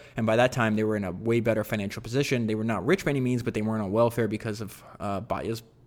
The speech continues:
bra business, right? And so she really pumped him up. She gave him, like, a high,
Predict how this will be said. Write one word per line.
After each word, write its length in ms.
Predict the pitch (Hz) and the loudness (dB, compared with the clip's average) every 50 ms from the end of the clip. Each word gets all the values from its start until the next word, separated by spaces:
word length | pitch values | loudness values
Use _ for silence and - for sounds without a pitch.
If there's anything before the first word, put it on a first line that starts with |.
| _ | _
bra 180 | - 165 214 247 | 4 6 6 6
business, 440 | 214 - 139 - - - - - - | 6 2 -2 -4 -8 -12 -12 -6 -4
right? 280 | 101 117 170 220 220 - - - - - - - _ _ _ _ _ _ - - | 0 0 0 0 -2 -6 -14 -20 -20 -20 -20 -20 _ _ _ _ _ _ -16 -6
And 160 | - 120 123 117 | -4 -2 0 2
so 280 | - 131 127 127 127 - - - - - - - - | 4 6 6 6 4 0 -6 -18 -20 -20 -20 -20 -14
she 300 | - - - - 156 175 | -8 -4 -2 2 2 2
really 300 | 160 127 127 135 143 139 | 4 6 6 6 6 4
pumped 300 | 139 - 123 113 117 - | 4 2 0 0 0 0
him 100 | 113 113 | 0 2
up. 260 | 147 160 - - - | 2 2 2 0 -6
She 200 | - - - 117 | -10 -6 -4 -4
gave 300 | 113 120 123 117 127 123 | 0 2 2 2 2 2
him, 220 | - 117 110 107 110 | 0 -2 -2 0 -2
like, 160 | 107 107 101 | -2 -2 -2
a 120 | 104 90 | -4 -4
high, 600 | 110 - - - 110 107 107 110 113 113 113 113 | -4 -4 -2 0 0 2 2 0 0 0 0 -2